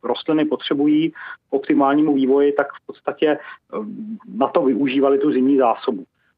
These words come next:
A bohužel tím, že letos nebyl sníh, tak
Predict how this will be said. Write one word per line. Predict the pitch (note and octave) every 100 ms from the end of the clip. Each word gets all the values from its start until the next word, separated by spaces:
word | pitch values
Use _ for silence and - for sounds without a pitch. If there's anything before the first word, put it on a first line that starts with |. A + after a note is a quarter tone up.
| -
A | B2 A#2+
bohužel | A2+ C#3 E3 D#3 D3 D#3
tím, | D#3 D3+
že | D#3
letos | D3+ C#3+ D#3+ - -
nebyl | B2 D#3
sníh, | D#3 - C3+ F#3+ -
tak | -